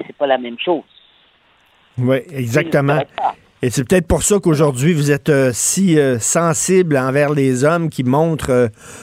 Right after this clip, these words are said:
Speaker 2: euh, leur vulnérabilité.
Speaker 1: Oui. Leur vulnérabilité, mais qui demeurent des hommes. Parce qu'il y a une différence, et là, on va pas partir ce débat-là. Un homme et une femme, c'est pas pareil.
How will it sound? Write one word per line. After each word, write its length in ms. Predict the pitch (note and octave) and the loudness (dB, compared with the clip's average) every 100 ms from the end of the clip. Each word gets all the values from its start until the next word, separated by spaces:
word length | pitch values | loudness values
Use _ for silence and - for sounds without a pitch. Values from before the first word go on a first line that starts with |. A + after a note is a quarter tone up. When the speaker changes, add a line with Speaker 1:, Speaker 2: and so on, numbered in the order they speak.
| - - | -6 2
Speaker 2:
euh, 420 | B2+ C3 B2+ B2+ | 4 6 6 4
leur 180 | B2+ B2+ | 2 0
vulnérabilité. 1400 | B2 C3 D3 C#3 C#3 D#3 - B2+ B2 A2+ B2+ G#2+ - E3+ - - _ _ _ _ - - | -2 -2 0 0 2 0 -2 -4 -4 -2 -2 -4 -2 -2 -4 -16 _ _ _ _ -20 -14
Speaker 1:
Oui. 400 | E3+ F#3 G#3 G#3 - _ _ _ _ - - _ _ _ | -6 -2 -2 -2 -8 _ _ _ _ -20 -20 _ _ _
Leur 260 | F#3 G3 F#3 | 0 0 0
vulnérabilité, 1200 | E3+ C#4 C4 A#3+ A#3 G#3 F#3 F#3+ F#3 - C#4 F4 - | -2 -4 -2 0 0 -2 -4 -16 -20 -10 -6 -6 -8
mais 120 | G#3 G3 | -8 -6
qui 120 | - E3+ D#3 | -6 -6 -2
demeurent 520 | A3+ G#3 A3 G#3 F3 | -2 0 0 0 -2
des 220 | E3 D3+ D#3 | -8 -6 -2
hommes. 240 | C#3 C3+ - - _ | -2 -2 -14 -20 _
Parce 180 | - - | -8 -6
qu'il 160 | - F#3+ | -8 -4
y 80 | G3+ | -2
a 100 | G3+ | -2
une 180 | G#3 F#3 | -4 -8
différence, 680 | E3 F3 F3 F3+ E3+ G3 C#4+ - _ _ | -10 -12 -4 -2 0 -2 -6 -12 _ _
et 100 | E3+ | -2
là, 120 | F3+ | -2
on 40 | D#3+ | 0
va 100 | C#3+ | -4
pas 120 | - | -4
partir 340 | - - - - | -6 -10 -12 -14
ce 60 | - | -12
débat-là. 500 | D#3+ C#3+ B2+ D3 E3+ _ _ - _ - - - | -8 -4 0 0 -2 _ _ -20 _ -20 -8 -4
Un 180 | G#3 G#3+ | -2 -2
homme 160 | G#3+ | -2
et 60 | F#3+ | -2
une 100 | E3 | -4
femme, 280 | - F3+ F3+ - | -2 -4 -4 -8
c'est 80 | G3+ | -6
pas 140 | - - | -4 -4
pareil. 400 | B2 A2+ G2 | -4 -6 -8